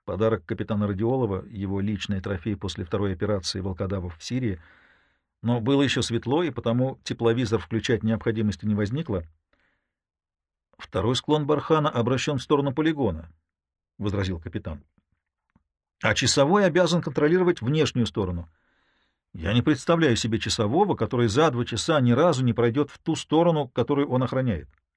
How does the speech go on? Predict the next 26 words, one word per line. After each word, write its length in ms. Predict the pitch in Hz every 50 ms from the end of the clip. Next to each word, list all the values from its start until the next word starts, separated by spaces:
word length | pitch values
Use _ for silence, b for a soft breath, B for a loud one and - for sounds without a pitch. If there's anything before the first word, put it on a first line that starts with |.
| _ _ _ _ _ _ _ _ _ _ _ _ _ _ _ _ _ _ _ _ _ _ _ _
«Следы 380 | - - - 120 139 160 208 214
могло 320 | 202 190 170 175 196 185
занести 420 | 156 170 170 170 160 - - 175
ветром», — 440 | 160 156 156 156 151 - 113 95 87 -
предположил 500 | 107 101 - - 117 113 104 107 101 87
Черноиванов. 640 | - 104 92 98 101 98 95 85 76 73 73 _ _ _ _ _ _ _ _ _ _ _ _ _ _ _ _ _ _ _ _ _ _ _ _ _ _ _ _ _ _ _ _ _
«За 280 | - 101 101 139 170 170
день 220 | 135 110 82 82 82 - _ _ _ -
полностью 460 | 143 156 160 151 131 120 - 131 123
выровнять — 420 | 143 160 143 104 87 80 82 - _ _
это 160 | - 95 -
невозможно. 580 | 117 117 117 120 117 120 110 90 82 80 80 80 b b b b b b b b b
Хоть 160 | - - 175
что-то 400 | 165 - - - 214 220 220 156
осталось 420 | 143 - - - 123 101 92 87 85
бы. 140 | 87 - - _ _ _ _ _ _ _ _ _ _ _ _ _ _ _ _
Товарищ 280 | _ 123 131 185 175 -
полковник, 480 | - 117 98 - 117 90 95 92 90 -
разрешите, 540 | - 110 113 127 135 131 - 233 233 - 147
я 120 | 120 113 104
сгоняю 420 | 98 101 117 135 180 220 190 -
туда, 200 | - 113 95 98
посмотрю? 520 | 82 110 - - 120 120 120 110 95 85 80 b b b b b b b b b b b b _ _ _ _ _
Ночью, 600 | 104 123 147 180 208 196 - - 160 147 127 123 -
когда 320 | - 143 131 123 123 139 127
ветер 440 | 120 156 160 147 - 139 123 -